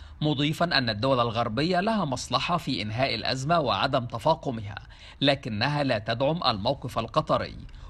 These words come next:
ووصف تعليقات الرئيس الأمريكي تجاه الأزمة بأنها إيجابية.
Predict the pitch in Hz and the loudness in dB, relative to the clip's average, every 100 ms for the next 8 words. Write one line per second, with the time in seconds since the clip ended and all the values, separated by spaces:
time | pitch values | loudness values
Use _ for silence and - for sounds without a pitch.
0 | - 147 113 101 127 147 147 139 113 110 | 2 4 4 2 -4 -4 0 4 4 2
1 | 104 151 151 131 92 127 - 123 110 110 | 0 2 2 0 -2 -2 -4 -2 -2 -2
2 | 113 147 190 151 135 120 117 113 151 123 | -4 -2 0 -2 -2 0 0 0 0 0
3 | 127 117 120 - - 151 110 110 101 135 | 0 0 -2 -12 -2 0 2 0 -2 -2
4 | 123 107 87 123 139 151 113 - - | 0 -2 -2 -2 2 2 0 -8 -14